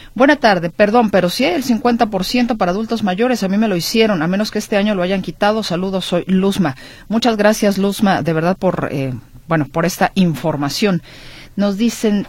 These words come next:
también otra persona, "Sí hacen descuento en las licencias de automovilista, pero solo de manera presencial a los adultos mayores". Muchas gracias. "Soy Sergio. Mercedes, estás equivocada". Pues sí, ya lo estoy reconociendo.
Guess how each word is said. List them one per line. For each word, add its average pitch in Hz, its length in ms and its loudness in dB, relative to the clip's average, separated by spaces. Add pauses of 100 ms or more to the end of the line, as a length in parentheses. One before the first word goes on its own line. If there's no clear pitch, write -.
también 185 360 2
otra 220 180 0
persona, 190 480 0
"Sí 254 260 0
hacen 226 280 -2
descuento 190 360 -4
en 196 60 -2
las 170 100 -2
licencias 180 440 -4
de 190 40 -2
automovilista, 196 760 -2
pero 160 180 -4
solo 196 240 -2
de 190 80 0
manera 170 300 -2
presencial 175 840 -2 (400)
a 208 140 2
los 208 240 0
adultos 160 640 -4
mayores". 151 840 -2 (380)
Muchas 208 460 2
gracias. 143 500 -4 (420)
"Soy 277 220 0
Sergio. 202 460 0
Mercedes, 202 480 -2
estás 247 280 -2
equivocada". 208 640 0
Pues 175 140 -4
sí, 247 180 0 (120)
ya 185 120 0
lo 190 40 0
estoy 190 180 -2
reconociendo. 180 640 -2